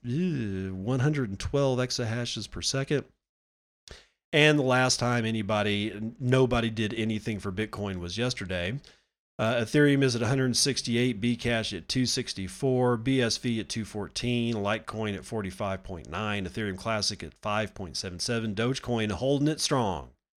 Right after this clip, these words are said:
at zero point zero zero two. With thirty-one thousand transactions in the last twenty-four hours, it's only beating Litecoin.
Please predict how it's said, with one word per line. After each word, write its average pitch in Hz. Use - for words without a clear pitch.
at 131
zero 113
point 110
zero 107
zero 110
two. 87
With 135
thirty-one 147
thousand 131
transactions 127
in 104
the 120
last 117
twenty-four 123
hours, 113
it's 104
only 123
beating 110
Litecoin. 104